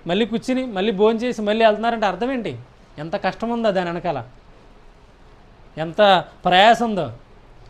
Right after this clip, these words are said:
ఇవన్నీ మనకు అర్థం కావాలా. అర్థమైతే నిజంగా మనం తల్లిదండ్రులను ప్రేమిస్తాం, ఇవన్నీ అద్భుతంగా జీవిస్తాం, లోబడి ఉంటాం, మాట మారిపోద్ది, చూపు మారిపోద్ది, జ్ఞానంతో బ్రతుకుతాం,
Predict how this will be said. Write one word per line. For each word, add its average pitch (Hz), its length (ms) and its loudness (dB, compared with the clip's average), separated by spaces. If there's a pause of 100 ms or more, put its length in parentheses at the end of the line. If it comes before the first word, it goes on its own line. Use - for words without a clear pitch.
(120)
ఇవన్నీ 233 240 0
మనకు 254 220 2
అర్థం 214 240 4
కావాలా. 262 480 4 (160)
అర్థమైతే 277 560 2 (440)
నిజంగా 269 320 -2
మనం 262 200 0
తల్లిదండ్రులను 262 580 2
ప్రేమిస్తాం, 233 580 -2
ఇవన్నీ 226 280 2
అద్భుతంగా 196 520 0
జీవిస్తాం, 175 540 -6 (440)
లోబడి 185 420 0
ఉంటాం, 156 380 -2 (340)
మాట 151 340 0
మారిపోద్ది, 180 540 -2
చూపు 185 420 -2
మారిపోద్ది, 160 600 -2
జ్ఞానంతో 165 520 -4
బ్రతుకుతాం, 127 460 -10